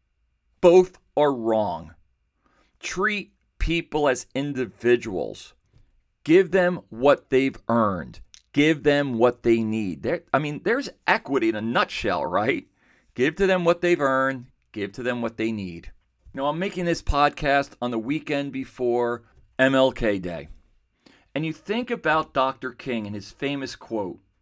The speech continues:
that has a lot of meaning for me because of who my children are, how people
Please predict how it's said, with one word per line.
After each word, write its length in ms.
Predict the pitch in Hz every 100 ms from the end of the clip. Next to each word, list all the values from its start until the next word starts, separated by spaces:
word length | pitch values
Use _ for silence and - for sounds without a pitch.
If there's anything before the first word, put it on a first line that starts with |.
| _ _ _
that 140 | - 160
has 180 | 185
a 60 | 170
lot 400 | 147 151 202 302
of 140 | 311
meaning 480 | 185 185 202 196 185
for 200 | 175 147
me 380 | 143 139 127 98
because 600 | 92 120 - 143 135 139 -
of 400 | 123 120 117 113 _ _ _ _ _ _ _ -
who 160 | 220
my 220 | 190 175
children 460 | 165 - 151 131 139
are, 260 | - 127 104
how 300 | - 196 214
people 600 | - 170 165 165 151